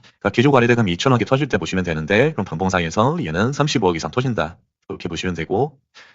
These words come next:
이닉스, 이닉스도 이 차 전지 관련된 주잖아. 얘는 이 차 전지인데, 이 차 전지가 기존에 계속 이제 핫하다가,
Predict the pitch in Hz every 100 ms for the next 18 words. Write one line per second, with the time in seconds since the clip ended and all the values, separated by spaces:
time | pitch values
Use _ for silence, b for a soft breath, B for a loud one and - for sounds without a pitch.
0 | b b - 123 135 - 92 - - 131
1 | 180 - 127 95 147 143 127 101 92 87
2 | 76 85 73 80 87 123 - 113 110 101
3 | 80 104 101 73 85 147 151 123 92 98
4 | 95 - 135 135 98 92 - 160 113 110
5 | 151